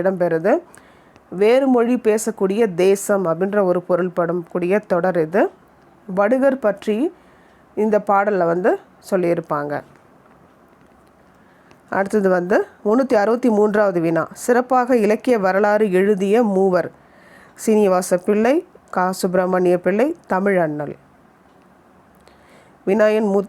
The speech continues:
முன்னூத்தி அறுபத்தி நான்கு. சங்க அகப்பாடல்களை சிறப்பாக ஆங்கிலத்தில் மொழிபெயர்த்தவர் ஏ கே ராமானுஜம் அவர்கள். இவர் வந்து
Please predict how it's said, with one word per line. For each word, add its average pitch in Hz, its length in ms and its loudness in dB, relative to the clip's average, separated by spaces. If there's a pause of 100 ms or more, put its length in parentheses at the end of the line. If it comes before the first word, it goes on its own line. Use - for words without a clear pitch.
(120)
முன்னூத்தி 233 320 0
அறுபத்தி 185 400 2
நான்கு. 170 400 0 (100)
சங்க 233 580 0
அகப்பாடல்களை 196 880 0
சிறப்பாக 196 720 0
ஆங்கிலத்தில் 214 760 2
மொழிபெயர்த்தவர் 180 1000 0 (640)
ஏ 196 200 2
கே 220 220 2
ராமானுஜம் 170 800 -2
அவர்கள். 147 340 -6 (1300)
இவர் 208 240 2
வந்து 208 340 0